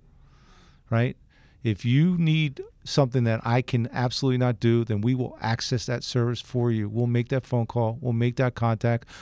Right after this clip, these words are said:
We'll sit with you on that intake. We will make sure you physically get there. We'll transport you. We'll create I D for you. We'll do whatever we have to do to get you to that next step. And the, f-, the, the,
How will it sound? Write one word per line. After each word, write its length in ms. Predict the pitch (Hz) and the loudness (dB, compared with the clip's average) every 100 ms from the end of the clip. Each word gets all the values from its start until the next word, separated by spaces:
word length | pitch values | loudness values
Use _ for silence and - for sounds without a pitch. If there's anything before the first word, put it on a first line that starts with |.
| - | -2
We'll 220 | 135 131 - _ | 2 2 -2 _
sit 280 | - 147 139 | -2 -2 0
with 160 | 139 139 | 0 2
you 180 | 135 | 2
on 100 | 127 | 4
that 160 | 127 127 | 2 2
intake. 520 | 131 123 - 117 110 - - - | 0 0 2 0 -2 -12 -20 -4
We 140 | 135 139 | 2 4
will 100 | 123 | 4
make 300 | 123 143 135 | 4 2 0
sure 240 | - 147 | 0 0
you 180 | 143 147 | 2 -2
physically 560 | - 147 135 127 135 123 | -2 0 0 0 0 0
get 400 | 95 139 143 - | 2 2 2 0
there. 380 | 107 101 127 - - - | 0 2 -2 -8 -20 -10
We'll 160 | 110 110 | -4 -4
transport 640 | - 143 170 - 120 110 | 2 4 4 0 0 2
you. 260 | 101 110 143 - - - | 0 -4 -6 -16 -20 2
We'll 100 | 139 | 2
create 340 | - 147 151 | 4 2 4
I 160 | 147 143 | 6 4
D 260 | 127 151 147 | 4 2 2
for 300 | - 117 107 | 0 2 4
you. 300 | 107 127 123 - - - | 2 0 -6 -16 -20 -2
We'll 140 | 120 120 | 2 2
do 260 | - 147 | 4 4
whatever 400 | 139 135 135 143 | 6 4 2 2
we 140 | 170 175 | 2 2
have 120 | 156 | 0
to 100 | 143 | -2
do 360 | 120 151 139 117 | 0 4 4 4
to 60 | |
get 220 | 104 117 120 | 2 0 0
you 120 | 123 | -4
to 120 | 120 | 0
that 120 | 117 | 0
next 220 | 117 110 | 0 -2
step. 340 | - 127 110 - | -2 -4 -4 -8
And 120 | - 110 | -4 -4
the, 60 | |
f-, 160 | - - - - | -4 -18 -20 -14
the, 340 | - 123 123 330 | -4 0 -2 -4
the, 380 | 139 120 117 117 | -2 0 0 -2